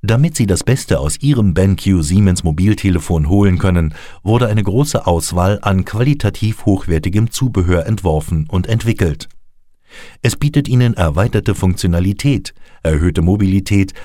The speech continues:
einfachere Kommunikation sowie vielfältige Möglichkeiten für Unterhaltung und Personalisierung Ihres Mobiltelefons.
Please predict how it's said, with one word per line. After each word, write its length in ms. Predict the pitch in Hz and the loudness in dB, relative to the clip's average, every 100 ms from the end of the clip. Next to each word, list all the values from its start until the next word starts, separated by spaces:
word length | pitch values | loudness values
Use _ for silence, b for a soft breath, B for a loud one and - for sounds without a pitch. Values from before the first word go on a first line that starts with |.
| B - | B -4
einfachere 580 | 127 139 - 101 101 98 | -2 0 -2 -2 0 0
Kommunikation 920 | 101 104 101 95 98 - 131 107 69 | 0 0 0 0 -2 0 2 2 -2
sowie 420 | - 85 82 78 | -2 -2 -2 -4
vielfältige 720 | 73 - 139 143 95 - 80 | -4 0 0 2 -2 0 -2
Möglichkeiten 800 | 85 95 - 95 - 92 92 95 | 0 0 0 -2 0 0 2 0
für 180 | 101 90 | 0 -2
Unterhaltung 680 | 69 73 71 92 98 113 120 | -2 -4 0 0 2 -2 -2
und 220 | - 135 | -2 -2
Personalisierung 920 | - 90 85 92 101 110 87 80 92 98 - | 0 0 2 2 2 0 -2 0 0 -2 -2
Ihres 360 | 98 87 85 | -4 -2 -2
Mobiltelefons. 1040 | 101 110 104 95 92 78 101 82 - - | -2 0 -2 -2 -4 -2 -2 -2 -4 -10